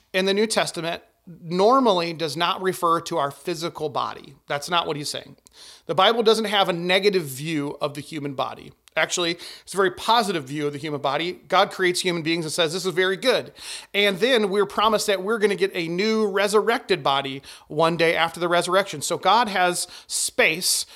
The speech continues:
for positive things about our, about our human body. So that's not what he's talking about.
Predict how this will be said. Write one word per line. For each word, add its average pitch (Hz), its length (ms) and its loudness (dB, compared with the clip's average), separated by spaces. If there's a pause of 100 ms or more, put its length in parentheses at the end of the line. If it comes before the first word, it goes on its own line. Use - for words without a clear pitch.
(120)
for 175 300 0
positive 202 720 2
things 147 440 -4
about 135 360 -2
our, 135 520 -2
about 139 360 0
our 135 160 -4
human 131 280 -8
body. 127 380 -8 (500)
So - 120 -4
that's 220 220 4
not 220 120 6
what 196 60 2
he's 170 80 -4
talking 175 280 2
about. 123 340 -10